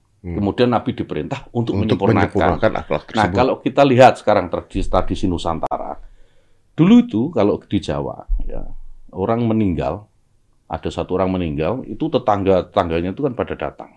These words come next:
Speaker 2: Biasanya itu minum-minum, kalau nggak main kartu.
Speaker 1: Iya.
Speaker 2: Islam datang,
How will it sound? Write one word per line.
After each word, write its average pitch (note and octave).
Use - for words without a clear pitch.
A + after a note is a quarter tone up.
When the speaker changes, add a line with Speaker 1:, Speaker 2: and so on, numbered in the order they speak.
Speaker 2:
Biasanya A2+
itu C#3
minum-minum, F#2
kalau -
nggak D#2
main E2+
kartu. F2
Speaker 1:
Iya. D#2+
Speaker 2:
Islam C3
datang, C#3+